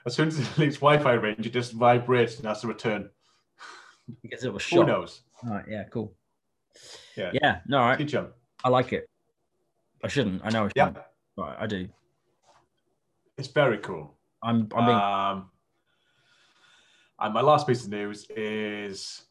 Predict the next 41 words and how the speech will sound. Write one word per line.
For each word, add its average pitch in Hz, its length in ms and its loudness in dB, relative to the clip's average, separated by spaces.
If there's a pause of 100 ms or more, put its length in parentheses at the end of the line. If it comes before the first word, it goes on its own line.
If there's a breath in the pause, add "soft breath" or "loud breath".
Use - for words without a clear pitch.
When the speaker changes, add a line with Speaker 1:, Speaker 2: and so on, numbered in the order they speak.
(160)
Speaker 1:
there's 107 160 -6
another 131 500 0
car 143 340 -2
manufacturer 95 920 -8 (280)
who 101 140 -12
has 85 180 -16
joined 120 600 -4
the 117 80 -6
trend 117 640 -6 (180)
of - 100 -16
saying 143 640 -6 (240)
they're 92 140 -12
gonna 90 200 -14
go 90 300 -10
all 160 480 2
electric 113 540 -4
by 87 140 -6
twenty 98 340 -12
thirty. 82 480 -14 (680)
Speaker 2:
Uh, 127 440 2
is 160 120 2
Speaker 1:
Who's 156 100 6
Speaker 2:
it 156 100 6
Speaker 1:
left? 147 420 0 (200)
Speaker 2:
Volvo? 107 500 4 (1600)
Speaker 1:
It 87 160 -12
is 98 160 -8
Volvo. 78 480 -12 (640)
Speaker 2:
I 107 100 -16
think - 220 -16
I - 40 -16
know - 160 -16
that - 160 -14
one. 120 140 2
Speaker 1:
Are, 123 80 -4
are 135 80 -2
they 127 100 2
the 117 100 2
only 113 120 0
ones 110 160 -4
left? 104 440 -4